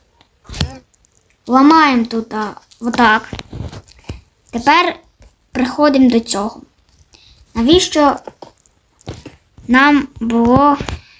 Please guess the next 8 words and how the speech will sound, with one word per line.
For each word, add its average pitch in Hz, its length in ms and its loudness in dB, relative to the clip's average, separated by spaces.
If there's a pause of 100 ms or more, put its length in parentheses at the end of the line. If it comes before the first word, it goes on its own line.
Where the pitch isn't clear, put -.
(1000)
його 254 260 4
брати? 226 400 -2 (1600)
Ставимо 285 440 2
зна-, 247 220 2 (1300)
там, 262 220 4
значить, 254 340 2
так. 220 300 0 (320)
Так. - 120 -18